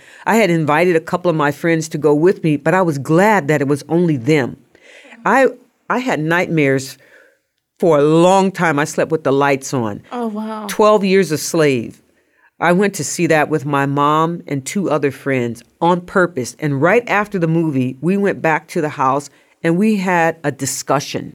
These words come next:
Speaker 2: Right.
Speaker 1: Yes. I mean, those are the kinds of things that you have to do when you are looking at,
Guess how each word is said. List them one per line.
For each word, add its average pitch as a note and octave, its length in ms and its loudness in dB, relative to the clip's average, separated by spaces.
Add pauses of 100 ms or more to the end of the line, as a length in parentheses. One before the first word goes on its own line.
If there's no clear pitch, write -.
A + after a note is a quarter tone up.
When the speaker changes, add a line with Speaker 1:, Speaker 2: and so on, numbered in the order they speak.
Speaker 2:
Right. G#3 380 -14 (240)
Speaker 1:
Yes. D3 420 0
I D#3+ 60 -4
mean, E3 340 -2
those G3+ 260 2
are B3 40 0
the - 80 -2
kinds F#3+ 260 -2
of E3 120 -2
things E3+ 360 0
that D3+ 240 0
you D#3+ 120 0
have D3+ 160 0
to D#3+ 80 -4
do A3+ 280 2
when D#3 240 2
you D#3+ 240 2
are D#3 100 4
looking E3 440 0
at, - 240 -2